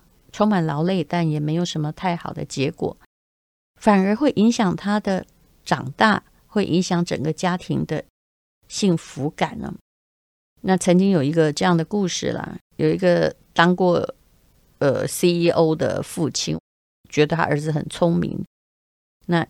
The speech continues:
因为他的太太过世了，所以他就辞职培养儿子。十七年精心培育，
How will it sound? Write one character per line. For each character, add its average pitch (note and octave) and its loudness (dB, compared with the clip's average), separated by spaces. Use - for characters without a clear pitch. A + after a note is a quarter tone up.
因 G3+ 4
为 G3 4
他 E3+ 0
的 C#3 -2
太 F3 2
太 D3+ -4
过 D#3+ 0
世 D#3 -2
了， - -8
所 - -4
以 E3 2
他 D3+ -2
就 D#3+ -2
辞 - -6
职 G2 -6
培 D3+ 2
养 D#3 0
儿 C3 4
子。 - -2
十 - -4
七 G#3+ 0
年 D3 0
精 F#3 2
心 F3 0
培 - -4
育， D3+ -4